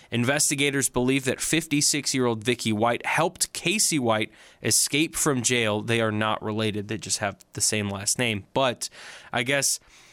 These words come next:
uh, Casey White was being held behind bars because he was be-, <laughs> he was accused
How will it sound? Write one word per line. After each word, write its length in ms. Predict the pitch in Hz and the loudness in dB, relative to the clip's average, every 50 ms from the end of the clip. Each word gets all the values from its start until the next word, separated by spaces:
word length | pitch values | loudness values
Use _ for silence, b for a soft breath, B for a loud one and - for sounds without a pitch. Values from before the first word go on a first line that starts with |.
| B B | B B
uh, 320 | - 120 123 117 113 107 - - | -4 0 0 0 0 0 -2 -4
Casey 380 | - - 165 165 156 - - 165 | -2 0 2 2 2 2 2 2
White 380 | 143 139 143 143 143 113 - | 2 2 2 2 2 -2 -4
was 240 | - 143 135 127 110 | 0 0 2 2 0
being 280 | - - 135 131 127 123 | 0 0 2 2 2 0
held 320 | 110 123 135 135 131 123 | 0 0 0 0 0 0
behind 380 | 123 123 113 113 120 120 113 104 | 0 0 0 2 0 -2 -2 0
bars 440 | 120 117 117 120 120 117 113 - - - _ _ _ _ _ _ _ _ _ - - | 2 4 4 4 2 2 0 0 -2 -4 _ _ _ _ _ _ _ _ _ -18 -4
because 280 | 131 131 - - 143 127 | -4 -4 0 0 0 2
he 60 | 127 139 | 2 2
was 140 | 131 120 | 2 0
be-, 140 | 110 - 135 | 0 -2 -2
<laughs> 160 | 123 - 170 - | 0 0 -2 0
he 120 | 139 147 | 2 0
was 140 | 160 143 127 | 2 2 0
accused 520 | 123 - - - 196 104 110 208 - - | -2 -2 0 0 2 2 2 2 0 -2